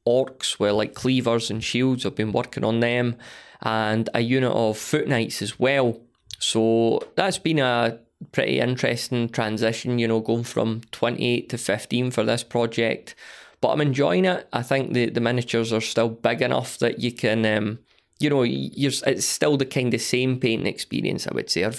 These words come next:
or similar. Uh, I haven't experimented with painting six mil, you know. I just found that a bit too challenging. Wasn't really for me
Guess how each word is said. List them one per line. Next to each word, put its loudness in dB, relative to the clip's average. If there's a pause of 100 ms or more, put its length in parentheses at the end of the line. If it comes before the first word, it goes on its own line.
(120)
or -2
similar. 0 (520)
Uh, 2
I 2
haven't -2
experimented 0
with -2
painting 0
six -4
mil, 2
you 2
know. 2 (380)
I 0
just 0
found 2
that 2
a 0
bit -2
too 2
challenging. 0
Wasn't 0
really 2
for 0
me 2